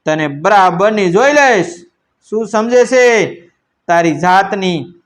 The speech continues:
અને જીવીના હાથમાં ઊંચા થયેલા સમકતા દાંતરડાને ભાળી જાત વિષયક અપમાનજનક શબ્દો ગળી જઈને ઊભી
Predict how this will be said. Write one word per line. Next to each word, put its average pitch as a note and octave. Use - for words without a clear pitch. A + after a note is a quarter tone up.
અને C3
જીવીના C#3+
હાથમાં C#3+
ઊંચા D3+
થયેલા C#3+
સમકતા D#3+
દાંતરડાને D#3
ભાળી C#3+
જાત D3+
વિષયક D3
અપમાનજનક D3+
શબ્દો D3
ગળી D#3
જઈને C#3+
ઊભી C#3+